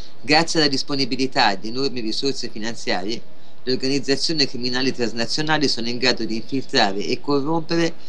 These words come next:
le istituzioni degli Stati, che è essenziale attuare misure efficaci per bloccare gli illegali flussi di armi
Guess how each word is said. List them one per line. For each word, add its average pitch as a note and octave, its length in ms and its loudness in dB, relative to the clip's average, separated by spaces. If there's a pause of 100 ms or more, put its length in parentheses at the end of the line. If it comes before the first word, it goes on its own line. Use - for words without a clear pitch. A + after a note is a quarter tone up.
(140)
le - 80 0
istituzioni A#2 800 0
degli A2 500 2
Stati, F#2+ 540 0 (1080)
che E3+ 140 4
è E3 80 8
essenziale D#3 720 4
attuare C#3 400 0
misure B2+ 400 0
efficaci D#3+ 560 0
per - 180 -2
bloccare B2 560 0
gli A2+ 200 -2
illegali B2 440 0
flussi C3 400 -2
di B2 140 0
armi A#2+ 440 0